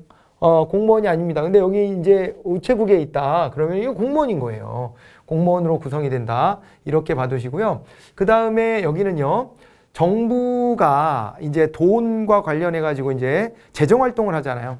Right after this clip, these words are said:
이제, 어, 정부가 재정 활동을 통해서 이, 저,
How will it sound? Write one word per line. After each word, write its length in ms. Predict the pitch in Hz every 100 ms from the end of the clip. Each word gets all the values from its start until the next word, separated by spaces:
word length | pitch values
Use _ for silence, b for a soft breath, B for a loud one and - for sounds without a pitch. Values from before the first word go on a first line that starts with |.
| 143
이제, 240 | 143 147 B B B -
어, 260 | 160 160 160
정부가 340 | 160 190 208
재정 300 | 202 151 220
활동을 280 | 214 214 208
통해서 340 | 196 185 196 190 - _
이, 240 | 196 180 175 -
저, 480 | - 170 170 170 175